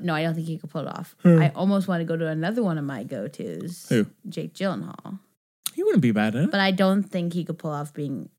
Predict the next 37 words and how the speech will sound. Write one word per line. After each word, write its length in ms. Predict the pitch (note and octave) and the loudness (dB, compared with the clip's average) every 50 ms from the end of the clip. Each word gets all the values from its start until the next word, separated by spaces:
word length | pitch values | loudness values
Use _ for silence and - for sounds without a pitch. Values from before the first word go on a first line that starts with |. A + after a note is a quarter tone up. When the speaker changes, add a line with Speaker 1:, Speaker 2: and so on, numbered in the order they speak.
| _ _ | _ _
Speaker 1:
like, 180 | C3 A2 - - | -12 -12 -12 -12
a 40 | - | -14
dad, 420 | - C3+ - - - - - - - _ _ _ _ _ _ _ _ _ _ - | -14 -14 -14 -12 -12 -14 -14 -16 -20 _ _ _ _ _ _ _ _ _ _ -8
like 180 | E3 D3+ D3 | -8 -8 -6
a 40 | D#3 | -8
dad, 340 | D3+ - A#2+ E2 D2 - E3 | -8 -8 -10 -10 -10 -10 -12
dad. 360 | - - - D2+ D#2+ - E3+ - _ _ _ _ _ - | -12 -12 -12 -12 -12 -12 -12 -14 _ _ _ _ _ -12
I 40 | D#3+ | -12
just 160 | D#3+ D#3+ - | -10 -10 -8
Speaker 2:
He, 60 | G3+ | -8
Speaker 1:
don't. 220 | - - E3 F3+ E3+ | -2 0 0 2 2
Speaker 2:
he 100 | D#3 D3 | 2 4
did 160 | D3+ D#3+ C#3+ | 4 4 4
in 140 | A#2+ A2+ G#2 | 2 2 2
Zodiac. 540 | G#2+ A2+ D3 G3 D#3+ A#2+ C3 E3+ - - - _ _ _ _ _ _ _ _ _ _ _ _ _ _ _ _ _ _ _ _ _ _ _ _ _ | 2 2 2 2 0 -2 -4 -6 -10 -12 -18 _ _ _ _ _ _ _ _ _ _ _ _ _ _ _ _ _ _ _ _ _ _ _ _ _
Speaker 1:
No. 140 | - E3+ D3 - E3+ - _ _ _ _ _ _ _ _ _ _ _ _ _ _ _ _ _ _ _ _ - | -10 -8 -8 -10 -12 -18 _ _ _ _ _ _ _ _ _ _ _ _ _ _ _ _ _ _ _ _ -4
Speaker 2:
Um. 440 | A2+ A2+ A2+ A2 A2 G#2+ G#2 G#2 - _ _ _ _ _ _ _ - - - | -2 0 2 2 2 0 0 -2 -4 _ _ _ _ _ _ _ -12 -2 2
Anyways, 580 | C#3+ C#3+ C#3+ B2+ A#2+ A2+ G#2+ G#2+ G#2 - - - _ _ | 4 6 6 6 6 6 4 2 0 -2 -6 -8 _ _
I, 260 | A2+ A2+ A2+ G#2+ D2 - - | 0 0 2 2 0 -2 -4
I 280 | E2 F#2+ E2 - - - | -4 -4 -4 -6 -6 -2
yeah. 140 | B2+ C#3+ C#3+ | 0 0 2
So 140 | - D#3 | 4 4
I, 120 | C#3 C#3 - - | 2 2 2 0
I 60 | D3+ | 0
think 200 | F#3 G3+ G#3+ G3 | 2 2 4 4
there 280 | F#3 D3 B2 - - - | 4 4 4 2 0 -4
are 120 | - - - _ _ | -8 -8 -10 _ _
in 80 | B2+ A#2+ | -6 -4
ter-, 160 | - C#3+ - - | -4 -4 -6 -4
Alice 320 | - A2+ B2 B2 A#2+ - | -2 0 0 0 0 0
in 100 | A2+ G#2+ A2+ | 0 0 2
Wonderland. 420 | A#2 A#2 A2+ G#2+ G#2 G#2 G#2 F#2 - | 2 0 0 0 0 0 0 -2 -2
I 60 | G#2 | -4
think 160 | - C3 B2 G#2+ | -4 -4 -2 0
there 140 | A2 A2 A2 | 0 0 0
are 60 | A2 | 0
some, 280 | - - A2 G#2 G2+ | -2 0 0 -2 -2